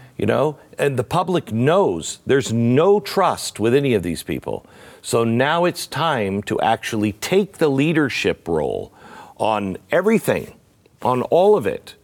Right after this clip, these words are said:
culture, sports, um, uh, politics, uh, education, all of it, and start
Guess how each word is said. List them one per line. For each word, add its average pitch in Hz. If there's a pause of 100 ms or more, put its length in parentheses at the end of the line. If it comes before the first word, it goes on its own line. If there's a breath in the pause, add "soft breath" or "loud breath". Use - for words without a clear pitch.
(300 soft breath)
culture, 113 (320 loud breath)
sports, - (360 loud breath)
um, 104
uh, 107 (280)
politics, - (500 loud breath)
uh, -
education, 165 (100)
all 208
of 135
it, - (480 soft breath)
and 123 (220)
start -